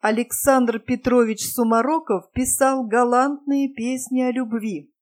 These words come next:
положенные на мотивы модных тогда танцев, минуэтов. Они пелись дворянской молодежью по всему Петербургу.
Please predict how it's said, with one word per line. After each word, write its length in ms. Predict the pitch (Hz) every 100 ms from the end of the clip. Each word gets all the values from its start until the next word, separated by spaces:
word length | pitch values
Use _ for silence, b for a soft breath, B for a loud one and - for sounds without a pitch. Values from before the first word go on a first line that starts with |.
| _
положенные 720 | 226 220 220 180 196 196 202
на 140 | 202
мотивы 520 | 202 202 - 220 190 196
модных 460 | 208 175 180 -
тогда 320 | 190 190 190
танцев, 580 | 185 247 294 269 190 151
минуэтов. 680 | 175 208 226 226 156 - 151 _ _ _ _ _ _ _ _ _ -
Они 340 | 220 262 349
пелись 380 | 330 311 311 254
дворянской 640 | 240 277 277 277 - 294
молодежью 720 | 269 302 294 214 214 196 233
по 160 | 226 196
всему 320 | - 220 202
Петербургу. 920 | 196 202 226 220 202 202 - 170 143